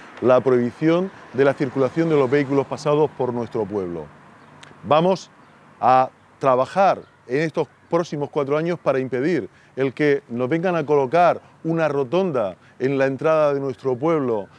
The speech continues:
que únicamente nos va a generar, eh, problemas y que no genera ningún beneficio a los ciudadanos y ciudadanas de nuestro municipio. Tenemos que trabajar en estos cuatro años para intentar buscar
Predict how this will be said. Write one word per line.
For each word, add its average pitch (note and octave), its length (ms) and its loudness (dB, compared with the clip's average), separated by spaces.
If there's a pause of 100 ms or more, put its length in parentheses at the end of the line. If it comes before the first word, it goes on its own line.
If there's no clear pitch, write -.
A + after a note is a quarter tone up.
(120)
que C#3 180 4
únicamente E3+ 640 0
nos C3+ 160 -4
va D#3 80 2
a - 20 -12
generar, D3 580 2 (240)
eh, C3 260 0 (180)
problemas D3 760 2
y D#3+ 100 -8
que D3 160 -2
no E3+ 160 0
genera E3 380 -2
ningún C#3 340 -4
beneficio D#3 680 -2 (240)
a C3 100 2
los C#3 160 2
ciudadanos D3+ 460 2
y D3+ 40 -4
ciudadanas D3+ 540 -2 (220)
de C3+ 140 0
nuestro C3 280 -2
municipio. A2 600 -4 (320)
Tenemos F3 300 4
que G3+ 120 2
trabajar E3 420 2
en D#3 120 -4
estos E3 220 -4
cuatro D#3 320 0
años D#3+ 380 -4 (260)
para D#3 160 4
intentar D#3 480 2
buscar E3 520 2